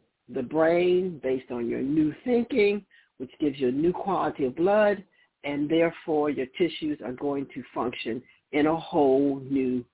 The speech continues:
way. Right, so I'm gonna talk to you again in detail about an interesting phenomena that I think is really interesting, known as dreads. How about that?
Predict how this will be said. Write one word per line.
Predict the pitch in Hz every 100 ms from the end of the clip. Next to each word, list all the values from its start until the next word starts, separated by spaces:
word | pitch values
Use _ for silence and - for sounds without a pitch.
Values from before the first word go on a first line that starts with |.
| _ _ -
way. | 131 123 - - _ _ _ _ _ _ _ _ _
Right, | - 202 175 - - - _ -
so | 196 165 117 120
I'm | - -
gonna | 127 120
talk | - 175 180
to | 208
you | 185 185 - _ _ -
again | 156 165 165 175 127
in | 139
detail | 151 180 - 180 180 175 -
about | 127 135 131 - - -
an | - 127 -
interesting | 175 196 - 185 185 -
phenomena | 175 170 226 208 160 147
that | 147
I | 139 165
think | 143 131 -
is | 139
really | 135 147
interesting, | - 233 247 - - - _ _ _ _ -
known | 160 165 175 180
as | - 156 147 147 147 - _ _ 127
dreads. | 135 139 143 139 131 123 - 185 - - - _ -
How | 156 135
about | 180 - 143 -
that? | 147 127